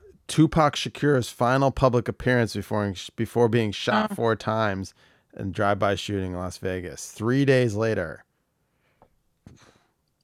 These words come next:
Speaker 1: He was out in New York.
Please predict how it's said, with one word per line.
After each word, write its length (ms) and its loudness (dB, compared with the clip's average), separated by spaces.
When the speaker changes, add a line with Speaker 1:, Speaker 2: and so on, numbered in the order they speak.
Speaker 1:
He 80 -4
was 160 -4
out 160 0
in 80 -6
New 60 -4
York. 420 -2